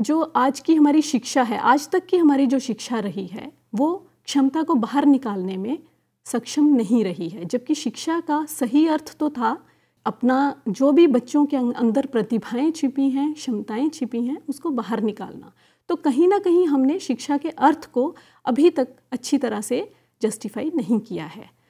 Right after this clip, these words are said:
तो ये आकलन एक संक्षिप्त प्रिय-, प्रक्रिया है और साथ ही साथ अगर हम बात करें तो ये एक व्यापक प्रक्रिया है जिसके बारे में बहुत ही अच्छी तरह से एक शिक्षक के ऊपर बहुत बड़ा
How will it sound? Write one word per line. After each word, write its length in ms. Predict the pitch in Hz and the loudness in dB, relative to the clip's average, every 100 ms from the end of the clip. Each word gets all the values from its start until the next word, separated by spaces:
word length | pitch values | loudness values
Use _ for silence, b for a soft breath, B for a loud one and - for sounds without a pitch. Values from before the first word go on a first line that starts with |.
| _ _ | _ _
तो 260 | 247 247 247 - | 0 0 -2 -6
ये 180 | 196 247 | -4 -4
आकलन 520 | 226 196 220 214 285 - | -4 -6 -4 -2 -4 -4
एक 140 | 247 240 | -6 -4
संक्षिप्त 600 | - 214 - 311 302 - | -2 -2 0 -2 -2 -2
प्रिय-, 360 | 285 285 - | 2 2 0
प्रक्रिया 500 | 240 254 254 269 269 | -2 -2 0 0 0
है 240 | 262 294 370 | -2 -6 -8
और 120 | - 240 | -8 -6
साथ 360 | - 226 226 | 2 2 4
ही 80 | 320 | 0
साथ 240 | 330 320 | 2 0
अगर 180 | 320 320 | 0 2
हम 160 | 320 294 | 4 4
बात 220 | 247 254 | 4 0
करें 320 | - 269 403 - | -4 -4 -4 -8
तो 80 | 277 | -2
ये 120 | 262 | -2
एक 120 | 269 | -2
व्यापक 500 | 214 233 202 214 285 | -2 -2 -2 -2 -4
प्रक्रिया 480 | 294 247 - 202 196 | -2 -4 -4 -4 -4
है 280 | 208 233 427 b b b | -4 -8 -10 b b b
जिसके 260 | 240 285 339 | -4 -2 -2
बारे 260 | 262 240 240 | -2 -4 -2
में 200 | 302 208 | 0 -2
बहुत 500 | - - 294 - 277 | -2 0 0 0 0
ही 180 | 320 - - | 0 -2 -10
अच्छी 300 | 180 - 294 | -10 2 2
तरह 260 | 247 208 | 2 -4
से 180 | 214 247 | -4 -4
एक 160 | 277 - | -4 -6
शिक्षक 500 | - 277 - 320 302 | -2 -2 -2 -4 -2
के 100 | 254 | -2
ऊपर 240 | 214 269 | -2 -2
बहुत 280 | 220 214 233 | -4 -2 -4
बड़ा 340 | 190 190 208 | -2 -4 -4